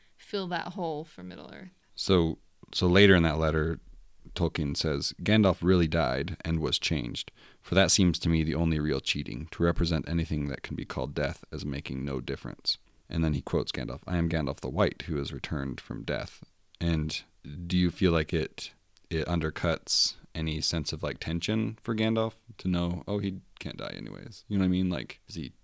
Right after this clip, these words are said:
Speaker 2: too powerful or?
Speaker 1: I've been thinking about that with each of these characters,
Speaker 2: Mm.
Speaker 1: actually, because Aslan, he knows about the deep magic, and you kinda get the sense that he, that he, at least he says after the fact, that his being a willing,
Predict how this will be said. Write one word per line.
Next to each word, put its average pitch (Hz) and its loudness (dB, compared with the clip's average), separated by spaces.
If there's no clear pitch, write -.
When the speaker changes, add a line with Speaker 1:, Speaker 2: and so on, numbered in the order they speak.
Speaker 2:
too - -8
powerful 80 -6
or? 76 -8
Speaker 1:
I've 196 -6
been 202 -4
thinking 202 -2
about 185 -4
that 175 -6
with 170 -6
each - -6
of 180 -8
these 170 -6
characters, 165 -6
Speaker 2:
Mm. 185 0
Speaker 1:
actually, 170 -6
because 165 -10
Aslan, 202 -2
he - -6
knows 247 2
about 233 4
the 196 0
deep 185 -2
magic, 180 -2
and 180 -4
you 175 -6
kinda 233 -4
get 233 -2
the 208 -2
sense 196 -4
that 175 -4
he, 175 -4
that 190 -4
he, 208 -2
at 208 -4
least 285 -6
he 294 -4
says 233 -2
after 208 -2
the 170 -4
fact, - -8
that 180 -6
his 202 -2
being 185 0
a 175 -2
willing, 190 0